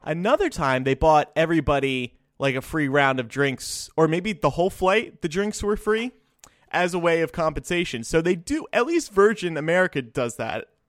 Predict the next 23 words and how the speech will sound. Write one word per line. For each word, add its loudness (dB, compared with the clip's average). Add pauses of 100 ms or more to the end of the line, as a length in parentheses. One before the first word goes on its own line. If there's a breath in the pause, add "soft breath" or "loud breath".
(160)
I 2
would -2
think -6
United 0
would -2
give -4
you -2
a -8
credit. -6
If -10
you -6
go 4
complain -4
on 0
Twitter, 0 (680 soft breath)
they'll 4
probably 2
give -4
you -2 (200)
a, -6
a -8
credit. -6
They're, -2